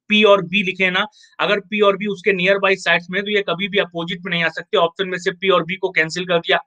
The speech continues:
R के साथ में यहाँ क्या लिखा हुआ है, जे और Y, J और वाई लिखा हुआ है, नियर बाई side में कभी भी opposite नहीं आ सकते। options में से वाई को भी cancel कर दिया, क्या बचा, केवल और केवल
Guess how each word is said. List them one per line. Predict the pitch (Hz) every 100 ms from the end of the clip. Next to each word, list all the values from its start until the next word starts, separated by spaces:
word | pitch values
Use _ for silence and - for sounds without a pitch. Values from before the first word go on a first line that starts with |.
| 160
R | 190 196
के | 202
साथ | 202 180 185 190
में |
यहाँ | 190 185
क्या | 202
लिखा | 196 185
हुआ | 185
है, | 185
जे | 165 185
और | 175 160
Y, | 170 156 165 _ _ - - 143
J | 185
और | 214
वाई | 196 190
लिखा | 202 202
हुआ | 208 208
है, | 202
नियर | 175 196
बाई | 196 190
side | 196 185 214
में | 202
कभी | 180 208
भी | 208
opposite | 190 175 180 196
नहीं | 185
आ |
सकते। | 180 185 208
options | 175 170 208 196
में | 196
से | 190 175
वाई | 151 185
को | 202 196
भी | 202
cancel | 175 170 185
कर | 180 170
दिया, | 170
क्या | 170 190
बचा, | 196 190 196
केवल | 196 180 185
और | 175
केवल | 175 180